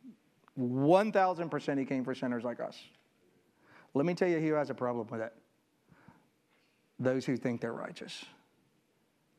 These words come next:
And so when the Pharisees hear this statement, it is full of sarcasm. I think I said this last week. It, it's interesting.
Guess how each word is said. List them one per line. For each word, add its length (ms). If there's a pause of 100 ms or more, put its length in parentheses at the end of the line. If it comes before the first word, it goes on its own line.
(280)
And 100
so 340 (380)
when 200
the 80
Pharisees 840 (140)
hear 180
this 140
statement, 440 (480)
it 120
is 160
full 760 (480)
of 120
sarcasm. 600 (2500)
I 100
think 160
I 40
said 220
this 120
last 300
week. 160
It, 140
it's 200
interesting. 640